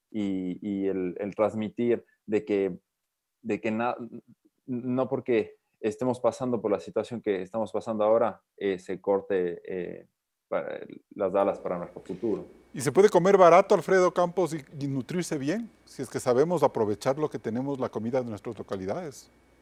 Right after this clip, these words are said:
Speaker 1: Eh, el año anterior hice mi campamento de preparación previo a, a Japón,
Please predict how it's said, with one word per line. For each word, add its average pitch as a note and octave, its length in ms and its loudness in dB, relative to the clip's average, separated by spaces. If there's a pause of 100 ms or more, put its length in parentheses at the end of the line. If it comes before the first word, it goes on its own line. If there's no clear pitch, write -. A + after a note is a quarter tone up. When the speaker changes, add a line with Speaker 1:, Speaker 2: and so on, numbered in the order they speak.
(2250)
Speaker 1:
Eh, A#2 560 2
el C#3 160 6
año D3+ 160 4
anterior D#3 500 4
hice C3+ 600 6
mi A2 260 -2
campamento B2 460 0
de A#2 60 4
preparación A#2 560 2
previo B2+ 320 6
a, G#2 220 0
a G2+ 100 -2
Japón, A#2 540 0